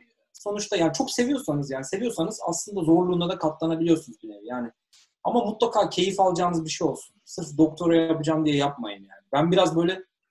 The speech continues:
Benimkisi biraz aslında hırsla gelen bir şeydi. Yani bir baktım mesela tam mezun olurken herkes yurt dışına falan gitti ya dedim, "Ne oluyor yani? Bu kadar kötü değilim ben." dedim. Sonra hırs yaptım falan, öyle ilerledi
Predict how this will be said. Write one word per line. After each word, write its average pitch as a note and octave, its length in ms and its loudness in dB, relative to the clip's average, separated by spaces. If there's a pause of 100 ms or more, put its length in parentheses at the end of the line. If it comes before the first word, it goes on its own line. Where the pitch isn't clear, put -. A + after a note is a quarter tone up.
(320)
Benimkisi E3 420 0
biraz F3 180 2
aslında F3+ 320 0
hırsla E3 680 -2
gelen B2 400 0
bir A#2 60 -8
şeydi. A2+ 520 -6 (680)
Yani C#3 520 0 (320)
bir F3 80 -4
baktım E3+ 320 2
mesela D#3 360 2
tam D#3+ 200 0
mezun D#3 260 2
olurken E3 440 0
herkes F3 420 -4 (260)
yurt E3+ 220 -2
dışına G3+ 260 -2
falan G3+ 300 0
gitti G3 240 -10
ya F#3 200 2
dedim, F3+ 220 -4
"Ne F#3+ 80 -2
oluyor G3+ 360 2
yani? B2 340 -2 (120)
Bu - 160 -2
kadar F3 160 2
kötü F3 260 -4
değilim F#3+ 320 2
ben." A2+ 180 -4
dedim. G#2+ 160 -10 (1000)
Sonra F#3 300 0
hırs A3 240 0
yaptım E3+ 320 4
falan, A3 300 2
öyle G#3 520 8
ilerledi A#2+ 600 0